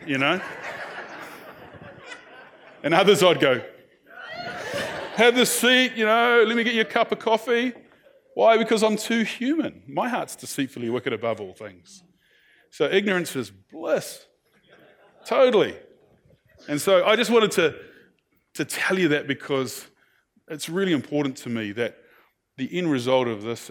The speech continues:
everything I've spoken about today, is about you understanding that secret place in your heart about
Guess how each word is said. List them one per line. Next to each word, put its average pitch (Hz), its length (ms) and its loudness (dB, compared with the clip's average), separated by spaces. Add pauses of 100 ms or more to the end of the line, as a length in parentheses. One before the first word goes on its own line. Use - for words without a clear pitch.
everything 143 240 -6
I've 120 120 -6
spoken 117 340 -6
about 110 260 -10
today, 110 380 -8 (420)
is 117 200 -14
about 117 420 -4
you 139 160 0
understanding 123 600 -6
that 107 180 -12
secret - 480 -8
place 104 500 -12
in 120 100 -16
your 113 120 -14
heart 131 260 -12
about 98 300 -14